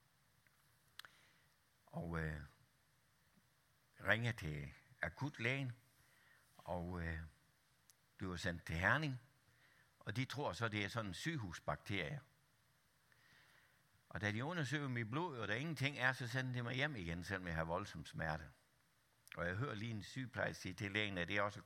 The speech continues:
klog. Men, øh, de mente, han sk-, at jeg skulle bare have noget smertestillende. Og da jeg så kommer hjem, og igen så henter Palmer, og, og da jeg kommer hjem,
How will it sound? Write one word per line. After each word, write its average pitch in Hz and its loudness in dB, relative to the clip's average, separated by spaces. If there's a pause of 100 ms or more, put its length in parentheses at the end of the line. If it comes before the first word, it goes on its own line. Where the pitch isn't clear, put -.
klog. 120 -6 (800)
Men, 87 2
øh, 78 0 (380)
de 110 -2
mente, 120 0
han 87 0
sk-, - -14 (280)
at 90 0
jeg 87 0
skulle 92 -8
bare 92 4
have 92 0
noget 87 -4
smertestillende. 82 -2 (1600)
Og - -8
da 104 4
jeg 104 4
så 147 0
kommer 117 0
hjem, 127 2 (400)
og 110 -6
igen 131 -2
så - -6
henter 135 0
Palmer, 131 2
og, - -4 (920)
og - -10
da 110 4
jeg 107 2
kommer 101 0
hjem, 131 0